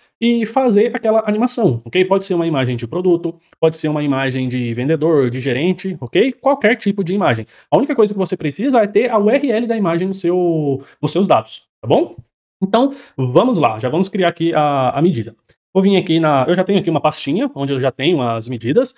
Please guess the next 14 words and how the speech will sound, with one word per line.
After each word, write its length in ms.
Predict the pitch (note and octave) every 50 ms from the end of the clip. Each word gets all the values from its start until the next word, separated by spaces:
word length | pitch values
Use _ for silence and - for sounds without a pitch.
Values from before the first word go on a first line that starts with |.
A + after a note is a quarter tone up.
| - _ _
e 80 | A#3+ C4
aí 80 | B3+
detalhe, 400 | A#3 C4+ D#4 - F#3+ B2+ E3+ E3 -
é, 280 | - C#3 C3+ C3 B2+ E3
eu 60 | F#3
não 100 | G#3 C#4
vou 120 | C4+ C4+ C4+
fornecer 400 | A#3+ A#3 A3 G#3+ - - F3+ D#3+
aqui 260 | - - F3+ G3+ D#3+
essa, 460 | D#3 - - D#3+ C#3+ C#3 C3+ B2+ -
a 80 | - F#3
base 240 | C#3+ C3+ B2+ B2 A#2+
de 100 | D3+ G3
dados, 360 | F3+ F3 A3+ A3+ D3+ -